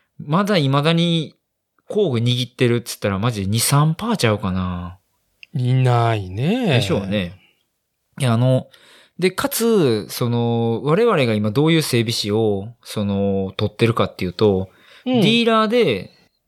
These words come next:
Speaker 1: えー、入って何十年も勤め上げたけど、何十年、まあ、十何年勤め上げたけど、あのー、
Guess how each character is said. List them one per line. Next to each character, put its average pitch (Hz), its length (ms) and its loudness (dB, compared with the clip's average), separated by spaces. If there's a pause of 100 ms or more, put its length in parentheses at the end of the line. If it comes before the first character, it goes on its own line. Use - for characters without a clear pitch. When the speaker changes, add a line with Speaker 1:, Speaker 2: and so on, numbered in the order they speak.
(120)
Speaker 1:
え 101 200 -6
ー、 98 40 -4
入 123 240 0
っ 151 140 -10
て 110 360 2
何 120 240 0
十 170 140 2
年 127 160 0
も 101 120 -4
勤 143 260 -2
め 143 80 2
上 139 120 2
げ 117 100 0
た 95 120 -6
け 90 140 -6
ど、 98 340 -2
何 110 140 -2
十 117 100 0
年、 95 240 -4
ま 107 100 -2
あ、 - 20 -4
十 131 200 2
何 107 180 0
年 101 120 -2
勤 - 260 -4
め 123 100 2
上 120 80 0
げ 117 80 0
た 87 120 -2
け 87 80 -4
ど、 92 320 0 (640)
あ 104 200 2
の 90 1040 0
ー、 - 40 -18